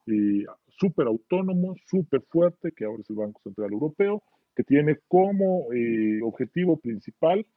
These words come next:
y esto es casi, casi una calca de lo que tenían las reglas alemanas, que se pasa, se transfiere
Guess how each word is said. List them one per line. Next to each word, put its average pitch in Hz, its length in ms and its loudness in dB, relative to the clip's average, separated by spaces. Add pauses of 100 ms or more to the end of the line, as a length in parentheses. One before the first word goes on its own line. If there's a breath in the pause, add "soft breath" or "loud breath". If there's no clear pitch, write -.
(200)
y 120 120 -4
esto 120 160 -8
es - 80 -10
casi, 147 320 -4
casi 143 280 -8
una 117 140 -4
calca 135 340 -2
de 110 100 -2
lo 104 100 -2
que - 140 -8
tenían 139 420 -2
las 123 100 2
reglas 127 300 0
alemanas, 170 520 0 (280)
que 151 140 2
se 151 140 0
pasa, 156 540 -2
se 120 80 -12
transfiere 151 600 -2